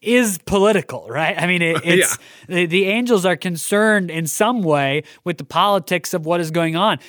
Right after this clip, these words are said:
Speaker 1: The angels are connected. Interestingly, though, and, and, and, uh, this is maybe, I think, one of the really bright,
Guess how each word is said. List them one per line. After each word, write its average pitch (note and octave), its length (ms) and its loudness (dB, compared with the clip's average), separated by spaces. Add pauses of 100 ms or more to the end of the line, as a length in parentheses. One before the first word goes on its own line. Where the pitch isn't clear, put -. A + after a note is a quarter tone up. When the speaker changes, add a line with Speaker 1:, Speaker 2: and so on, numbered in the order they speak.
Speaker 1:
The F3+ 140 -2
angels G3 360 0
are E3+ 220 0
connected. F3 640 -4
Interestingly, A#3+ 720 0
though, D3+ 280 2
and, F3 380 -4
and, - 0 -
and, E3+ 280 -4 (200)
uh, D#3 300 -2 (800)
this A3+ 280 0
is F#3+ 400 2 (300)
maybe, F3+ 380 -2
I E3 80 -2
think, G#3 240 -8
one F#3+ 180 -2
of E3 140 0
the D3+ 120 2
really E3+ 300 0
bright, C#3 840 -4